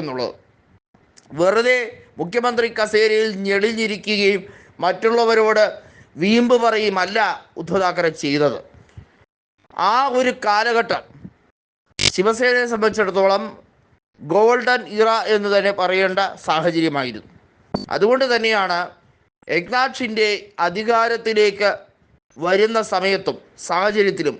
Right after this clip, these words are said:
ഉദ്ധവ് താക്കറെ ഒരു കാര്യം പറഞ്ഞത്, എന്ത് നേട്ടങ്ങൾക്കും തൻ്റെ അച്ഛനെ തന്നെ ഉപയോഗിക്കേണ്ട ഒരു സാഹചര്യമാണ് ബി ജെ പിക്ക് ഇപ്പോഴുമുള്ളത്.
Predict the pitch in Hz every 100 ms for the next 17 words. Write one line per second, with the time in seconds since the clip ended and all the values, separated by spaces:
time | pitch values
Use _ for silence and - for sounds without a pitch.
0 | - 165 202 196 190 190 185 208 196 185
1 | 180 170 147 127 - _ _ - 190 233
2 | 262 233 240 247 226 220 240 202 208 208
3 | 208 190 - 233 226 220 214 196 202 214
4 | 196 208 202 190 - _ _ _ _ _
5 | _ - 190 233 220 - 170 180 202 220
6 | 220 202 190 196 180 196 202 196 165 185
7 | 180 196 180 160 139